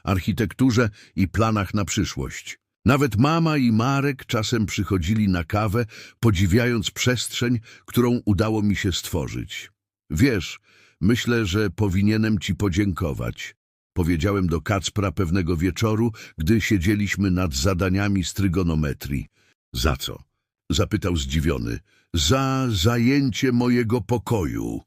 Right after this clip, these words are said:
odpowiedziałem z uśmiechem. „Gdyby nie to, nigdy nie stworzyłbym tego miejsca i nigdy nie nauczyłbym się, że czasem to, co wydaje się najgorszą rzeczą, może okazać się początkiem czegoś lepszego”.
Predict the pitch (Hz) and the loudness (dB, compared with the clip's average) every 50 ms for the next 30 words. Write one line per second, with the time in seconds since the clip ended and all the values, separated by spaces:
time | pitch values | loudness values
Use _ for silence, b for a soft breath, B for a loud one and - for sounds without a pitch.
0 | _ _ _ _ _ _ 90 90 - - 90 80 90 76 78 76 69 71 69 67 | _ _ _ _ _ _ -4 -4 -2 -2 0 0 2 2 0 0 0 0 -2 0
1 | 67 73 71 - - 69 58 - 60 57 53 50 - - b b b b b b | 0 -2 -2 -2 -4 -4 -4 -4 -6 -6 -6 -6 -8 -12 b b b b b b
2 | b b 78 85 120 135 113 127 117 113 117 110 - - 139 139 135 120 117 127 | b b 2 4 4 4 4 4 4 4 2 2 2 0 0 2 4 4 6 6
3 | 139 151 117 104 104 90 123 117 113 113 107 - - - - 117 107 87 107 101 | 6 6 4 2 2 2 2 2 2 2 0 -2 -4 -2 -2 -2 0 0 0 0
4 | 80 92 87 78 - 90 76 80 73 73 69 62 - - - - 73 64 - B | 2 0 0 0 -2 -2 -2 0 0 0 -2 -2 -4 -6 -4 -4 -4 -4 -4 B
5 | B B B B B B B - 123 120 120 127 143 156 135 110 110 92 101 123 | B B B B B B B 0 2 4 6 6 4 4 4 2 2 2 2 2
6 | 110 107 113 107 107 107 104 120 143 87 - - 98 87 71 73 76 71 71 - | 4 2 2 2 2 2 4 4 4 4 4 2 0 0 2 0 0 -2 0 0
7 | 113 117 120 113 B B B B B - 78 107 - - - 131 120 - 123 117 | 0 0 0 -2 B B B B B 0 2 2 2 2 0 0 0 2 2 2
8 | 107 92 - - - 135 127 120 117 104 - 113 104 76 101 95 82 110 104 107 | 2 0 0 0 0 2 2 0 -2 -2 -2 -2 0 0 0 0 2 0 2 2
9 | 104 101 - 107 98 95 101 101 92 78 73 139 135 117 92 - 127 117 113 95 | 0 0 0 0 0 2 2 2 0 0 0 0 0 0 -2 -2 0 0 0 2
10 | 71 98 85 - - 98 104 104 92 b b b b b b b b - 104 120 | 2 0 0 0 -2 0 0 0 -2 b b b b b b b b 0 2 2
11 | 113 92 123 117 101 95 - - 110 101 98 107 92 - - 107 101 - - - | 4 2 2 2 0 -2 -2 -2 -2 0 0 -2 -4 -2 -2 -2 -2 -2 0 -2
12 | 110 92 - - 110 95 92 76 - - 101 92 87 85 71 - _ _ _ _ | -2 -2 0 0 0 0 0 -2 -2 0 0 0 2 0 -2 -4 _ _ _ _
13 | _ _ _ _ _ _ _ _ - - 80 62 64 62 - 60 64 65 - - | _ _ _ _ _ _ _ _ -4 -4 -4 -4 -4 -6 -4 -6 -6 -4 -4 -4
14 | 73 65 58 55 52 50 - | -4 -4 -6 -8 -10 -12 -14